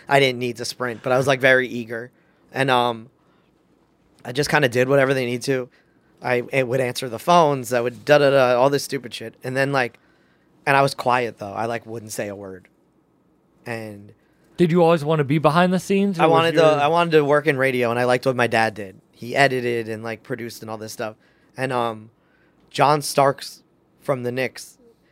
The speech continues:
Speaker 1: he walked into the, the station to go to Kiss F M,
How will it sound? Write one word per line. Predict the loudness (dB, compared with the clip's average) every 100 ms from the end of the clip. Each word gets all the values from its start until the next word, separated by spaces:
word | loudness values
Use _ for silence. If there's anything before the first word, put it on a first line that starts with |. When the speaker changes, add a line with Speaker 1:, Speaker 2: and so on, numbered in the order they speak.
| _ _ _ _
Speaker 1:
he | -10 -8 -4
walked | 0 2 2 -2
into | -4 -4 -4
the, | -6 -10 -14 _ _ -10
the |
station | 0 2 4 2 -6
to | -6 2
go | 2
to | 2
Kiss | -2 -2 -2
F | 0
M, | 0 0 -4